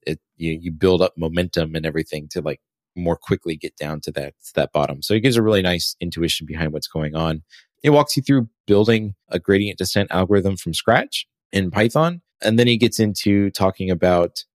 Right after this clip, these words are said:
what the stochastic gradient descent algorithm is, which is a little bit different because you're looking at sort of random samples of these observations, which is like, so if, if you imagine, like, the cone example, right? You're a ball at the edge of a cone and you're trying to find the,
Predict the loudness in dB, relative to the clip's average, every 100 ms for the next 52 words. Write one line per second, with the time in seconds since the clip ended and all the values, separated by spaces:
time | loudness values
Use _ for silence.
0 | _ -4 2 2 2 -4 -4 -4 -2 -2
1 | 0 -4 -2 -2 -2 -4 -10 -8 -6 -8
2 | -8 -4 -4 -4 -6 -6 -6 -6 -6 -4
3 | 0 0 0 -2 -2 0 2 0 -4 -4
4 | 2 2 2 -4 -14 -20 _ _ 0 2
5 | 4 2 2 0 -2 -2 -2 -2 0 2
6 | 2 0 0 2 2 -2 -2 -4 -2 -2
7 | 0 0 0 -2 -10 -2 0 0 -2 -10
8 | -20 _ -6 -4 0 -2 -2 2 2 2
9 | -2 -2 -2 0 2 0 2 2 4 2
10 | -2 -4 0 0 2 0 -2 -4 -6 -8
11 | 0 2 2 -2 -2 -2 -2 0 0 -2
12 | 0 4 6 6 2 -6 -20 -20 _ -6
13 | -6 0 0 0 -4 -6 0 2 2 -2
14 | -2 -2 -2 -2 -2 0 -4